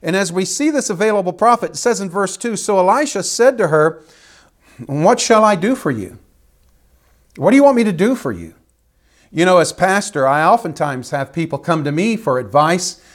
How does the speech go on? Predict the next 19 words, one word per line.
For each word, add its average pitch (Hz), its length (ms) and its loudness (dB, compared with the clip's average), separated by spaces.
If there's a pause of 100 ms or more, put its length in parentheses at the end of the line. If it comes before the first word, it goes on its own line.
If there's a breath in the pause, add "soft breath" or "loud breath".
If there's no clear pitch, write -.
(160 soft breath)
for - 180 -6
help. 175 520 2 (380 soft breath)
Uh, 143 220 2
they 139 160 -2
have 151 180 0
a 120 60 -8
financial 165 580 -2
need, 170 220 0
a 147 40 -2
material 170 460 0
need, 165 240 -2
a 135 60 -8
spiritual 170 500 -4
need, 170 420 -2
uh, 131 200 2
some 170 240 -2
kind 170 260 0
of 135 140 -4
need. 180 320 -2